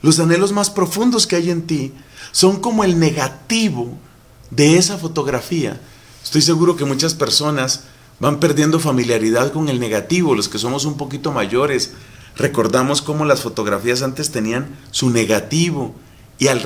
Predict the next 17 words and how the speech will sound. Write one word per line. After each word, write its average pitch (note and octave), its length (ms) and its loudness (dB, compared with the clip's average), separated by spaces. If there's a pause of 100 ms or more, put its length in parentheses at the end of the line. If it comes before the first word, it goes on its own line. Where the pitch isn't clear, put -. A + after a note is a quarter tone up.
(140)
proceso A2+ 520 -2
de D#3 80 0
revelar A2 480 -2
ya C3 120 -6
salía C3 720 -4
la A2+ 120 2
imagen G#2+ 480 -2
correcta, A2+ 600 -4
la F#2+ 80 -2
imagen G2 460 -4 (280)
como G#2+ 240 0
tenía G2 340 -4
que G#2+ 120 -8
ser. A2+ 340 -4 (840)
Pues D#3 180 6
nosotros F#3 720 0
tenemos C#3+ 680 -2